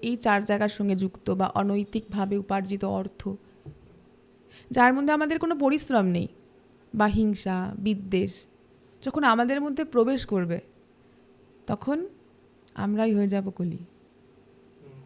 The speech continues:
Speaker 1: আজকে ধরো একটা ঘরের মধ্যে, আহ, তিনজন বসে আছে, তিনজনই অধার্মিক, তিনজনই ভাবছে কী করে একে অপরের ক্ষতি সাধন করা যায়, কী করে অধর্ম করা যায়,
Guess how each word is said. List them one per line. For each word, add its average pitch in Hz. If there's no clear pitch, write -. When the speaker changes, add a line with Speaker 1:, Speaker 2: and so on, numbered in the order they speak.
Speaker 1:
আজকে 208
ধরো 220
একটা 214
ঘরের 208
মধ্যে, 208
আহ, 185
তিনজন 233
বসে 170
আছে, -
তিনজনই 269
অধার্মিক, 185
তিনজনই 262
ভাবছে 247
কী 247
করে 233
একে 214
অপরের 214
ক্ষতি 214
সাধন 185
করা 170
যায়, 185
কী -
করে 240
অধর্ম 196
করা 175
যায়, 180